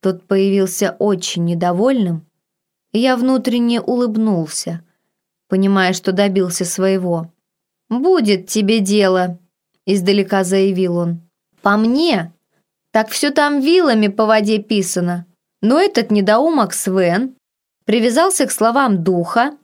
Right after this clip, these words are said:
и требует разбирательства. И я точно знаю, это ты запудрил идиоту мозги. Спасибо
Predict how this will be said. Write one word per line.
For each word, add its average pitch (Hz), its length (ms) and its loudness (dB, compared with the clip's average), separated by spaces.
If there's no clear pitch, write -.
и 196 80 2
требует 190 480 0
разбирательства. 269 960 0
И 190 60 -4
я 220 280 0
точно 220 520 -6
знаю, 170 520 -4
это 311 340 -2
ты 254 180 -2
запудрил 202 580 0
идиоту 185 380 0
мозги. 175 520 -4
Спасибо 302 880 -4